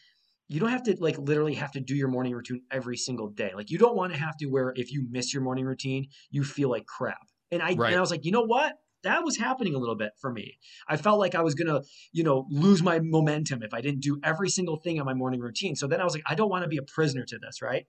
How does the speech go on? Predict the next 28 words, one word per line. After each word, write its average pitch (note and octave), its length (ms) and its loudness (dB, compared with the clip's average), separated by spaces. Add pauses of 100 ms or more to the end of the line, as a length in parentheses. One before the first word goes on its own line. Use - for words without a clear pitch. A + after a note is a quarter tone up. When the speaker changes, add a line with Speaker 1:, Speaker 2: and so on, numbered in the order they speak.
(340)
Speaker 2:
Yeah. G2+ 300 4
Speaker 1:
Um, - 180 -4 (500)
and, F#3 220 0
and F#3+ 100 0
I, E3+ 100 0 (100)
and F#3 120 6
I F3+ 80 2
kinda, A3+ 460 -2
but G#3 120 6
I G#3 100 6
always, G#3+ 440 6
when F3 100 -6
I E3 100 -2
do C#3 200 -2
my C#3+ 100 0
meditation, C#3+ 420 -2
I B2 40 -14 (180)
feel C3+ 300 0 (120)
better, C3+ 380 0 (360)
right? B2+ 240 2
So D3+ 80 0
it's C#3+ 100 0
like, C#3+ 160 -8 (260)
okay, C#3 500 0 (120)
it's C3+ 100 -8
a C3+ 40 -2
discipline. C#3+ 760 -4
It's, C#3 300 -6